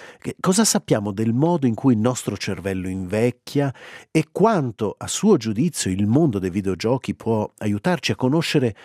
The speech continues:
meglio i meccanismi del nostro cervello? Perché questo è un aspetto che andrebbe indagato.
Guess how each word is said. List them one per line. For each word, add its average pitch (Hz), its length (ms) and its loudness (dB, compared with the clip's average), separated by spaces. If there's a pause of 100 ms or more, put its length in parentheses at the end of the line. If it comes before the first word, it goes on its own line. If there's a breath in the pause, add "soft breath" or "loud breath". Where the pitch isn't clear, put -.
(140)
meglio 135 420 2
i 92 60 0
meccanismi 95 640 -4
del 87 100 -4
nostro 90 280 -6
cervello? 92 480 -8
Perché 117 200 -8
questo 175 220 -2
è 95 40 0
un - 60 -6
aspetto - 320 -2
che 95 60 -2
andrebbe 90 320 -4
indagato. 87 560 -12